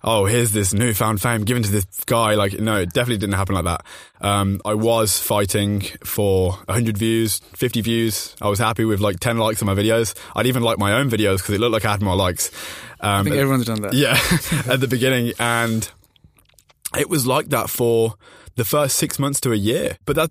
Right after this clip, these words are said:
Speaker 1: that's not what motivated me. I love the idea of having, having an excuse to get out of bed in the morning to do something, to have this, like, fire, this meaning.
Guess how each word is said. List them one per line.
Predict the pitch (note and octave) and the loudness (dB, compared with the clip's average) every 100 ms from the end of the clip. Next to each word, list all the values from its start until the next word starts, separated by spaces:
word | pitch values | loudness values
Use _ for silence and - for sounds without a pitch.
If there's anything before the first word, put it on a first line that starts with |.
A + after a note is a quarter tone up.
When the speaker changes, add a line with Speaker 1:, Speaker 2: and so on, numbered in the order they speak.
| - | -4
Speaker 1:
that's | D3 D#3+ - | -2 0 0
not | D#3+ | 0
what | C#3+ | 2
motivated | C#3 E3 C#3 G#2+ G2 | 2 2 2 2 2
me. | F#2+ F#2 - | 0 -2 -2
I | B2+ D3 C#3+ - _ _ _ _ A2 | 0 2 0 -4 _ _ _ _ -4
love | A2+ C#3 D#3+ B2+ | 0 2 2 2
the | C3 | 2
idea | A#2 A2 B2+ C3 | 2 2 2 4
of | A2+ - - - - | 0 -4 -16 -20 -8
having, | - C#3 C#3 B2+ A#2+ F#2+ | -2 0 2 0 0 -4
having | - C#3 C3+ B2+ | -4 -2 0 0
an | |
excuse | A#2 - C3 | 0 0 0
to | A#2 | -2
get | G2 B2+ | 0 2
out | F#2 | 2
of | G2 | 2
bed | B2+ C3 G#2 | 2 2 2
in | A#2 | 0
the | A2+ | 2
morning | A2+ B2 A2+ G2+ | 2 0 0 -2
to | G2+ | -2
do | F#2 B2+ B2+ | 0 0 0
something, | - A2 G2+ - F#2+ D#2 - - - - | 0 0 -2 -2 -2 -4 -10 -20 -20 -12
to | - A2+ A2 G#2 G#2 | -2 2 2 2 0
have | - - A#2+ B2+ G#2+ | -4 -2 0 0 0
this, | A2 G2 - | 0 0 0
like, | G#2+ F#2 - - | 0 -2 -6 -12
fire, | - A#2 G2+ E2 G2 - | -2 0 2 0 -4 -4
this | A2 G#2 | -4 0
meaning. | A2 A2 A2 F2+ C#2+ | 0 0 0 -2 -4